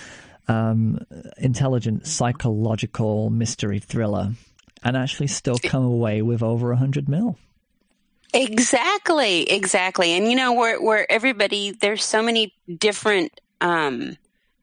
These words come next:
Speaker 2: directors and writers and stuff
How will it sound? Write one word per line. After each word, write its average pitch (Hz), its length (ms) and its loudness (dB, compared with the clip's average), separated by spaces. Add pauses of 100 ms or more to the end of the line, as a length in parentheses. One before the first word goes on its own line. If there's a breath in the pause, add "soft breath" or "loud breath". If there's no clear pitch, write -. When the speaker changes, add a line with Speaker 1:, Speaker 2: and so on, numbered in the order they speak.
(260)
Speaker 2:
directors 180 760 0
and 160 120 2
writers 170 560 0
and 156 120 0
stuff 151 400 -2